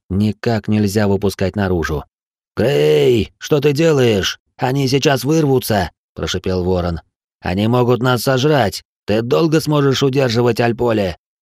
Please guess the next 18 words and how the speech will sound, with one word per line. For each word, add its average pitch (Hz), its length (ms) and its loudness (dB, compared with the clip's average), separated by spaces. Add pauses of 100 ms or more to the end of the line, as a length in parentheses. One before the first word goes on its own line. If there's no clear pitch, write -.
(300)
Я 127 200 -2
не 135 120 -2
ответил, 131 640 -2 (260)
хотя - 340 -6
мысленно 107 560 0
много 104 420 0
раз 113 220 -2
прорабатывал 92 840 -4
этот 90 280 -8
вопрос. 85 540 -6 (540)
Оставалось 113 520 -2
только 127 280 -2
надеяться, 120 580 0
что 117 180 -2
мой 117 200 0
план 107 280 -2
сработает. 101 720 -6 (600)
Куб 113 340 -2